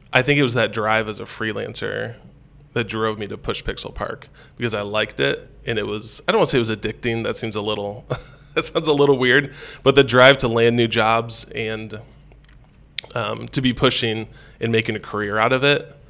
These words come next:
as a freelancer, that was so exciting. And I had always thought, "I'd love to be a freelancer." Um, and so once I started moving that in, in Los Angeles, I, it kind of, it opened up a lot of doors and gave me a lot of confidence,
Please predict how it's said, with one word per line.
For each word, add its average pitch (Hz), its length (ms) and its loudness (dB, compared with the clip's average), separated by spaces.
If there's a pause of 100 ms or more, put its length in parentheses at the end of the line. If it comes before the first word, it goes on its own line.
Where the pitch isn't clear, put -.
(1080)
as 120 140 -2
a 107 60 -2
freelancer, 117 500 2
that 107 140 0
was - 100 -8
so 101 320 -2
exciting. - 640 -10 (200)
And 120 120 0
I 110 80 2
had 110 180 -4
always 113 320 2
thought, 104 300 0
"I'd 110 140 -6
love 117 240 -4
to 117 60 -14
be 107 140 -12
a 107 60 -12
freelancer." - 720 -14 (340)
Um, 95 560 -8 (180)
and 123 140 -2
so 120 120 0
once 113 280 0
I 107 60 -2
started 107 260 -2
moving 110 240 -4
that 113 240 0
in, 127 80 0
in 131 200 -2
Los 110 240 0
Angeles, 113 380 -2
I, 107 80 -4 (140)
it 120 180 -2
kind 127 240 0
of, 113 240 -4 (640)
it 117 100 0
opened 135 240 2
up 117 80 2
a 117 60 0
lot 113 160 4
of 104 100 -8
doors 110 300 0
and 110 80 -6
gave 110 140 -4
me 110 80 -4
a 107 40 -2
lot 104 140 -4
of 98 80 -10
confidence, 123 720 -6